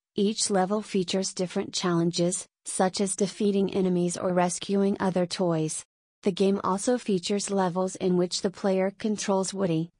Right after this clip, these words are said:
who must herd cattle through Roundup gang territory.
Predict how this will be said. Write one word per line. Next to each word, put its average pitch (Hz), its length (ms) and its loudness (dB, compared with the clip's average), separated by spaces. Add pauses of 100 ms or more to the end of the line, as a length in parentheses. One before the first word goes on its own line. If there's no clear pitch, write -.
who 220 140 2
must 226 280 2
herd 220 220 -2
cattle 185 380 0
through 185 240 0
Roundup 185 480 0
gang 180 200 2
territory. 170 760 -2